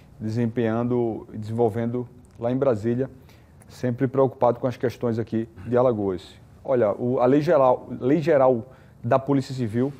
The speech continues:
é uma lei base de todas as polícias civis do Brasil.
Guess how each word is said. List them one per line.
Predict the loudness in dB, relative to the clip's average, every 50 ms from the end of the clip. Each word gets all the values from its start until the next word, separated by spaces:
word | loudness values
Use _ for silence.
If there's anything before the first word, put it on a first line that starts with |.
| -16 -10
é | -6 -2
uma | 0 2 4
lei | 4 4 4 2 0 -4 -8
base | -8 -2 2 4 4 4 4 2 0 -2 -4 -6 -6 -10 -20 -20 -20 -12 -6
de | -4 -4
todas | -4 -4 0 2 4 4 4 4 2 2 2
as | 2 0 0 -2
polícias | -4 0 2 2 2 0 -4 -4
civis | -2 -2 0 2 2 2 2
do | 0 0
Brasil. | 2 2 0 0 0 -4 -8 -10